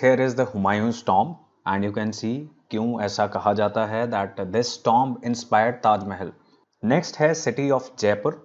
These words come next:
This city is also a World Heritage Site। राजस्थान के एक राजपूत किंग सवाई जय सिंह द सेकंड, इन्होंने जयपुर सिटी को एस्टैब्लिश किया। He was a founder of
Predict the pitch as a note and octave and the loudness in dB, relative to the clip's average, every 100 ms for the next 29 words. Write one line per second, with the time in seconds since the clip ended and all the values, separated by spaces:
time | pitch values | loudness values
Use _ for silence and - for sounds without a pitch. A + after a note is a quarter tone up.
0 | _ _ _ G#2+ C3+ - D3+ F#3 F3+ C#3+ | _ _ _ 0 2 2 2 2 4 4
1 | C3+ E3 D#3 A#2+ A2 G#2+ G2+ F#2 F#2+ - | 4 2 4 4 2 2 -2 -2 -4 -6
2 | E2+ D2+ - _ _ _ - A2+ D3 E3 | -8 -8 -16 _ _ _ 6 8 8 4
3 | F3 F3+ F3 F3 A#2 A2 A#2+ - C3+ B2+ | 2 2 2 0 6 8 6 2 -6 -6
4 | - B2 C3+ - G#2 A2+ A#2 G#2 G#2+ B2 | -4 -4 -4 -2 2 4 2 0 2 2
5 | B2+ C3+ C#3 C#3+ G#2 - B2 A#2 G2+ D3+ | 0 -4 -2 -2 -2 -2 -2 0 -2 -4
6 | - - - D3+ G3+ G#3 F3+ D3 C3+ D3+ | -10 -20 -2 2 4 2 4 4 4 0
7 | - A#2 B2+ C3 A2 - F#2 G2 A2 - | -2 -4 -2 -2 -2 -2 -4 -4 -6 -4
8 | A2+ A#2+ A#2+ G#2+ G2+ G2 G#2+ A#2+ C#3 D3+ | 0 0 -2 -4 -4 -4 -2 0 0 4
9 | C#3+ - | 4 2